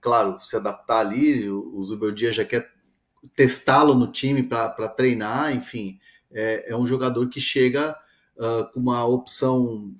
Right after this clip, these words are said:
é, de compra, né, e, e até eu vou abrir aqui, ah, me passaram os valores, é, deixa eu pegar aqui rapidinho, eu sei que a gente tá com o tempo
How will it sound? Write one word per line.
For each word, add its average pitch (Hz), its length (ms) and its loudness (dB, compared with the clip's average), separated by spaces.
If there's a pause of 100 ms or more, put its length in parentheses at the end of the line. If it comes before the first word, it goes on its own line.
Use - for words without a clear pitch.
é, 104 280 -4
de 98 140 -6
compra, 143 540 0
né, 131 260 0
e, 104 240 -8 (100)
e 107 360 -10
até 131 420 -2
eu 113 100 -2
vou 113 120 -4
abrir 110 260 -2
aqui, 101 380 -10 (600)
ah, 104 380 -4
me 104 160 -8
passaram 110 400 -4
os 98 140 -10
valores, 107 760 0 (640)
é, 104 760 -2
deixa 104 280 -10
eu - 40 -12
pegar 113 260 -4
aqui 107 180 -10
rapidinho, 104 540 -4
eu - 40 -4
sei 113 140 -10
que 117 80 -8
a 110 40 -4
gente 98 120 -12
tá 107 100 -6
com - 120 -12
o - 40 -20
tempo 95 400 -10